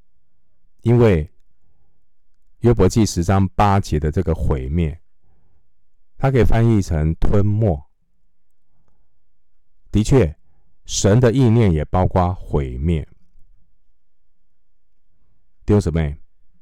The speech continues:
当你听到神的意念也包括毁灭的时候，请你先不要急着反驳，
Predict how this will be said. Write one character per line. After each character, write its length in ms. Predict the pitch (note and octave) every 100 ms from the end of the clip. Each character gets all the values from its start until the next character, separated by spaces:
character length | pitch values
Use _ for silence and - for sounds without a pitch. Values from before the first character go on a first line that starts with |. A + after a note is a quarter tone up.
| - - - - - - - - - - -
当 220 | - C#3
你 80 | G#2
听 240 | - A#2 A2+
到 160 | A2
神 200 | F#2+ F2+
的 80 | F2+
意 140 | F#2+ G#2
念 180 | G2 E2+
也 100 | D2+
包 180 | F2 F2
括 160 | F#2+
毁 200 | - D2
灭 160 | D2+ E2+
的 120 | D2+
时 140 | - D2
候， 180 | D#2+ - - - - - - -
请 220 | - A2+ B2
你 120 | E2+
先 240 | - G#2
不 80 | F2+
要 160 | F#2 E2
急 200 | - D#2
着 100 | E2
反 260 | D#2 C#2 C2+
驳， 340 | C#2 C2+ C#2+